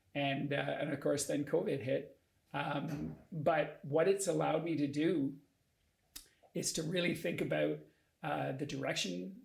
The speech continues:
that we wanna go with the agency, uh, which, uh, casting sites we wanna belong to in order to be able to submit people. It's allowed us to, uh,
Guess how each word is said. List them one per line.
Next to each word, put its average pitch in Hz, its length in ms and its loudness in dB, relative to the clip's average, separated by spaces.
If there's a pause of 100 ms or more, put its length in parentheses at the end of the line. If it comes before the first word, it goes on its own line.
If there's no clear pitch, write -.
(140)
that 160 140 -2
we 160 80 0
wanna 156 200 2
go 156 120 4
with 156 120 2
the 151 140 0
agency, 156 760 -2
uh, 135 380 -6 (160)
which, 165 580 -2
uh, 143 260 -4 (140)
casting - 420 -4
sites 160 440 -2
we 160 80 -2
wanna 147 200 4
belong 143 400 2
to 156 340 -2
in 147 100 -2
order 139 200 0
to 143 80 -4
be 143 100 -2
able 143 120 0
to 139 60 -2
submit 151 400 -6
people. - 380 -10 (600)
It's 165 220 2
allowed 165 340 0
us 160 240 -4
to, 147 520 0
uh, 131 420 -6